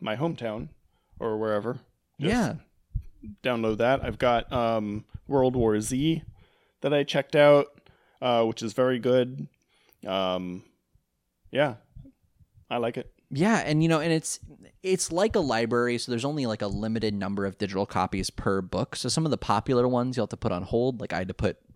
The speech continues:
Speaker 2: Paddle Your Own Canoe on hold. But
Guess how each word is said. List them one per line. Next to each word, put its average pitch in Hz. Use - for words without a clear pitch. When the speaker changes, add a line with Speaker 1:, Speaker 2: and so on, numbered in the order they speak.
Speaker 2:
Paddle 95
Your 90
Own 92
Canoe 98
on 113
hold. 131
But 113